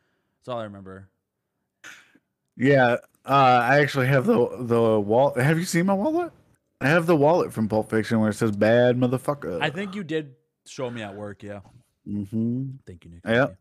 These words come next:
Speaker 1: you.
Speaker 2: it's kinda funny because I'll, there's a, <laughs> when I first got it, I wouldn't, like, hide it.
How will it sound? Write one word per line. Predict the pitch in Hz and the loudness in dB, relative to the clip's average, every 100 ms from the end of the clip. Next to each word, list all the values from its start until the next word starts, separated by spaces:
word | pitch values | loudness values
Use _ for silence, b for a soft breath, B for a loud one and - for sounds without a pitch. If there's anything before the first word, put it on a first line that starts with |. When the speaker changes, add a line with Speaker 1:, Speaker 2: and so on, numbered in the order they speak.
| - | 0
Speaker 1:
you. | 143 | 2
Speaker 2:
it's | 139 - | 2 -4
kinda | - - 135 139 | -12 -2 0 0
funny | 135 139 | 2 2
because | 113 110 214 117 104 - - | 0 0 0 -2 -4 -10 0
I'll, | 113 113 - _ _ _ _ _ _ _ _ _ _ _ _ B 151 | 2 2 -2 _ _ _ _ _ _ _ _ _ _ _ _ B -2
there's | 147 156 139 160 | 4 6 6 2
a, | 147 - 139 - | 2 0 -4 0
<laughs> | - | 2
when | 190 | 4
I | 170 | 4
first | 170 208 185 | 6 4 4
got | 139 113 117 | 0 2 2
it, | 98 - _ - | 0 -4 _ -2
I | 113 | 2
wouldn't, | 117 113 104 110 104 | 4 2 0 -4 -2
like, | 101 101 - _ _ _ _ _ _ - | -2 -2 -8 _ _ _ _ _ _ -12
hide | 95 90 95 | -8 -6 -6
it. | 107 | -8